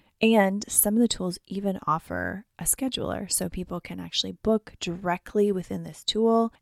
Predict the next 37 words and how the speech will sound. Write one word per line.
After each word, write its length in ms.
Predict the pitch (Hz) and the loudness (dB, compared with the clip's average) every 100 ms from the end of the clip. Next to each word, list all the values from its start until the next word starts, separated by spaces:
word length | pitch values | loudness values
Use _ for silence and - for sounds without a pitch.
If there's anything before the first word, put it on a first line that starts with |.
| - | -6
and 240 | 190 185 | -4 -4
then 320 | 185 180 180 180 | -2 -2 -4 -6
find 280 | - 175 | -10 -10
a 60 | 170 | -10
time 260 | - 190 190 | -8 -6 -6
on 80 | |
your 120 | 175 - | -8 -10
calendar. 480 | - 202 208 214 - | -6 -2 2 0 2
All 260 | 202 233 247 | 4 6 6
that 200 | 214 - | 2 0
stuff 280 | - 180 - | -6 -4 -4
is 220 | 185 - | -4 -4
managed 480 | 190 175 185 - - | -6 -4 -2 -2 -2
in 220 | 180 185 | -8 -6
one 240 | 185 175 185 | -6 -6 -8
place, 400 | - 160 - - | -10 -12 -12 -12
which 140 | 180 | -12
is 160 | 185 185 | -10 -12
really 420 | 190 - - 180 | -4 -2 -2 -6
lovely. 540 | - - - - 190 _ - - _ - | -8 -8 -8 -8 -8 _ -20 -20 _ -4
The 40 | |
popular 560 | - 185 185 208 196 196 | 0 2 4 8 8 6
software 960 | - 185 175 - 180 175 170 170 165 - | 4 2 0 2 4 6 6 4 0 -6
for 220 | - 185 | 2 2
this 400 | 175 170 175 - | 4 2 2 -4
includes 640 | 180 180 - 180 185 180 | -6 -8 -4 -2 -2 -6
Dubsado 760 | - 175 - 156 160 165 160 160 - | -6 -6 -8 -6 -4 -2 -2 -4 -10
and 240 | 170 170 | -10 -10
Honeybook. 480 | 160 156 135 - - _ - | -10 -10 -10 -10 -12 _ -6
Now, 160 | 202 | -4
for 140 | 202 202 | -2 -2
years, 360 | 190 208 214 | 2 4 4
Dubsado 720 | - 180 175 175 185 185 175 175 | 2 -4 -4 0 4 4 2 -2
has 680 | - 170 165 170 180 - - | -4 -4 -4 -6 -6 -10 -10
led 480 | 175 180 185 185 190 | -10 -4 0 0 0
this 240 | 180 175 | -2 -2
space 500 | - - 170 170 - | -2 0 0 0 -2